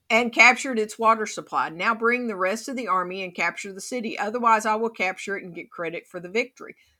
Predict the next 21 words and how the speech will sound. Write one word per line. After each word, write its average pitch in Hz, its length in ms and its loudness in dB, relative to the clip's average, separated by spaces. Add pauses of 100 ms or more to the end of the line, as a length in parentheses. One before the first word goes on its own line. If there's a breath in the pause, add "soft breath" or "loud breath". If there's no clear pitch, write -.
(160)
That 202 220 4
is 180 220 -2
our 147 140 -2
focal - 360 -10
verse, - 300 -16
twenty-eight. 160 500 -12 (320 soft breath)
Then 262 100 -2
it 320 80 -2
says, 240 260 4
"So 208 140 0
David 196 400 0
gathered 208 400 0
the 196 80 -6
rest 190 280 -4
of 233 80 -4
the 214 100 -4
army 170 340 -2
and 165 140 -8
went 185 180 -6
to 233 80 -2
Rabbah 151 500 0